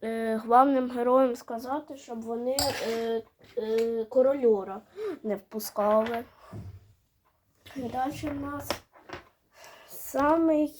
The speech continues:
мій нелюбимий персонаж, якщо чесно. Ну, я в більшості проникаюся другими персонажами, а Рогата так,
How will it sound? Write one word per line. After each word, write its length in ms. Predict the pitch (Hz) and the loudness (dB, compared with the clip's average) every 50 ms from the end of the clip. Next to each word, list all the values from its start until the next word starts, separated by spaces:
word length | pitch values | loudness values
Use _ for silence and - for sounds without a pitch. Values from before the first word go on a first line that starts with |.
| - - - - - - | -20 -20 -20 -20 -18 -14
мій 340 | - 254 226 240 254 262 269 269 - - - | -10 -6 -4 -2 0 0 0 -2 -4 -8 -8
нелюбимий 640 | 226 233 226 233 233 220 220 233 254 262 254 247 233 | -8 -6 -4 -4 -4 -2 0 2 2 4 4 4 2
персонаж, 680 | - - 220 - - - 220 220 196 165 - - - | 0 -6 -10 -10 -8 -4 -2 0 0 -2 -2 -4 -8
якщо 260 | - - - - 220 | -12 -12 -12 -12 -8
чесно. 460 | - - 233 226 233 254 - 269 262 269 - - 466 523 508 466 370 - | -2 0 0 0 0 -2 -4 -8 -10 -8 -6 -2 0 2 2 2 0 0
Ну, 160 | - - 240 320 285 | 2 4 4 6 6
я 160 | 277 285 285 | 8 6 6
в 40 | 277 | 6
більшості 540 | 311 294 311 330 - 330 311 302 - - 294 | 4 2 0 0 0 -2 -4 -4 -4 -8 -8
проникаюся 760 | 302 285 294 285 285 285 277 285 294 294 302 302 302 294 | -4 -2 0 0 0 0 -2 -2 0 0 0 0 0 0
другими 520 | 269 233 233 226 202 196 226 214 202 180 180 | -2 0 0 0 0 0 -2 -4 -6 -8 -8
персонажами, 880 | - - 208 - - 220 220 214 214 214 226 240 240 226 226 220 226 | -8 -8 -10 -8 -6 -6 -2 -2 -2 -2 -2 -2 -2 -2 0 0 0
а 80 | 226 233 | 0 0
Рогата 500 | 233 226 240 262 254 285 294 294 285 277 | 0 2 4 4 4 4 4 2 -2 -4
так, 420 | 277 294 294 294 302 - - - | -4 -4 -8 -8 -8 -10 -14 -20